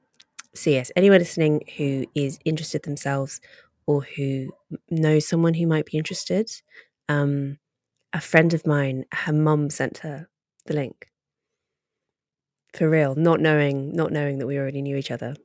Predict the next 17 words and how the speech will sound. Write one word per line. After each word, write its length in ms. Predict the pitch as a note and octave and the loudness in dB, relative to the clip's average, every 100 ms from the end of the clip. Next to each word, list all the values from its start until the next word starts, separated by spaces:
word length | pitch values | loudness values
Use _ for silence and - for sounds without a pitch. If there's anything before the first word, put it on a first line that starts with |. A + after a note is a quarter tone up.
| _ _ _ | _ _ _
She, 260 | - - D3+ | -8 -6 -6
she 140 | - D#3 | -6 -6
said 200 | C#3+ C#3+ | -4 -6
the, 340 | D3+ - C3+ D#3+ | -8 -4 -2 -2
her 120 | D#3 | -2
the 80 | C#3 | 0
link 180 | C#3+ D3 | -2 -2
and 100 | C#3+ | -4
it 120 | - | -4
said, 200 | - C#3 | -4 -4
"You 80 | C#3+ | -4
should 160 | - | -6
apply 220 | C#3+ C#3+ | -4 -4
for 100 | C#3+ | -4
this." 180 | - C3 - | -8 -10 -8
So, 380 | - C3+ C3+ C3+ - - - _ - | -2 -2 -2 -6 -12 -20 -20 _ -8
um, 440 | C3+ C#3 C#3 D3+ | -4 -2 -2 -4